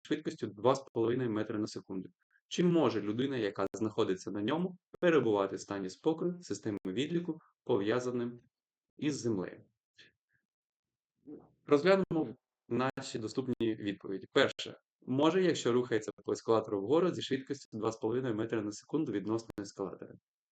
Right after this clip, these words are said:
А так як ескалатор у нас піднімається зі швидкістю два з половиною метри за секунду, людина буде підніматися іще зі швидкістю два з половиною, тобто сумарна швидкість буде становити п'ять метрів на секунду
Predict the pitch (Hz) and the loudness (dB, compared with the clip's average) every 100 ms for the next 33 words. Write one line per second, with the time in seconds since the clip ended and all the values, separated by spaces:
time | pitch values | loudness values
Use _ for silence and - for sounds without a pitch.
0 | _ _ - 117 117 117 113 113 113 143 | _ _ 2 4 6 6 4 2 2 2
1 | 139 113 117 - 117 104 - 104 - 120 | 2 -2 -4 -2 -2 -2 -4 -6 -4 -6
2 | 110 - 101 95 92 90 131 151 180 180 | -4 0 0 0 -2 -4 -4 -2 -2 -2
3 | 180 175 170 - 165 160 156 151 151 160 | -6 -6 -8 -6 0 0 0 -2 -4 -6
4 | 151 - - - 147 135 131 - _ _ | -8 -10 -16 -10 -8 -8 -10 -20 _ _
5 | _ 120 143 139 113 98 101 98 110 110 | _ 0 2 4 2 0 -2 -2 -2 -2
6 | 107 98 - - - - 107 107 110 117 | -2 -4 -8 -8 -6 -2 0 0 -2 -4
7 | 123 131 - 165 165 - 156 156 - - | -2 -2 0 0 -2 -6 -4 -4 -6 -2
8 | 151 151 151 139 127 - 104 - - - | 0 0 0 -2 -4 -4 -12 -14 -10 0
9 | 131 120 101 92 - 107 107 107 160 131 | 4 4 2 -4 -4 -4 -4 -4 -4 -2
10 | 120 104 - 110 135 - - 127 110 - | -4 -6 -4 -2 -2 -4 -2 0 0 -2
11 | 104 101 101 92 90 - 131 147 160 170 | -6 -6 -6 -6 -8 -6 -2 0 -2 -6